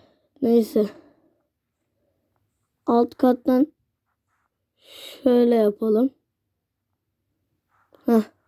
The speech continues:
tamam. Bize kova da lazım. Kovamız burada. Tamam. Gidelim bir su alalım. Zaten dibimizde.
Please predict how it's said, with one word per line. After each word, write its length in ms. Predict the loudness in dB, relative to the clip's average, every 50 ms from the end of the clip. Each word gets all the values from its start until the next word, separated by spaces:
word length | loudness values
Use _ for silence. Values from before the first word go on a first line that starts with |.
| _ _
tamam. 480 | _ -2 0 2 2 2 0 0 -2 -4 -8 _ _ _ _ _ _ _ _ _ _ _ _ _ _
Bize 120 | -2 -2
kova 380 | -2 0 0 2 2 4 2 2
da 120 | 2 0
lazım. 380 | 0 0 0 0 0 -2 -2 -4
Kovamız 560 | -4 -4 -2 0 0 0 0 0 0 -2 0
burada. 340 | -2 -2 0 0 0 -2 -2 -6 _ _ _ _ _ _ _ _
Tamam. 420 | -10 -6 -4 -2 0 -2 -2 -4 -8 _ _ _ _ _ _ _ _ _ _ _ _ _ _ _ _ _ _ _ _ _ _ _ _ _ _ _ _ _
Gidelim 420 | 0 2 2 4 4 2 2 0 0
bir 80 | -2
su 220 | -4 -4 -4 -2 -2
alalım. 580 | 0 0 0 2 2 2 2 2 0 -2 -4 -8 _ _ _ _ _ _ _ _ _ _ _ _ _ _ _ _ _ _ _ _ _ _ _ _ _ _ _ _
Zaten 500 | 0 0 2 2 2 2 0 -2 -2 -4 -8 _ -4
dibimizde. 680 | -2 0 2 2 2 2 0 0 0 -2 -2 -2 -4